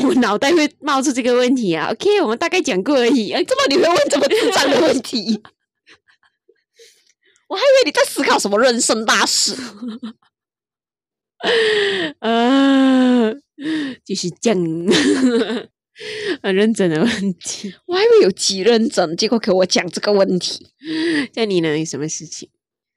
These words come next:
Speaker 2: 我没有思考这么奇怪的问题。
Speaker 1: <laughs> 我是问你最近发生什么事，我不是叫你思考这种问题。
Speaker 2: OK。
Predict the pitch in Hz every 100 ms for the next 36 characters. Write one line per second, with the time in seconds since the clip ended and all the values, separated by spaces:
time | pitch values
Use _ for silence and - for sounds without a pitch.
0 | _ - 180 214 190 - 185 - 185 180
1 | - - 175 151 165 135 - - 339 -
2 | 214 - - 320 - 370 320 698 427 -
3 | 277 381 381 359 240 - 262 226 196 226
4 | - 254 214 285 302 392 269 - 240 233
5 | 202 269 214 226 240 - - 302 339 226
6 | - 131 143 175 202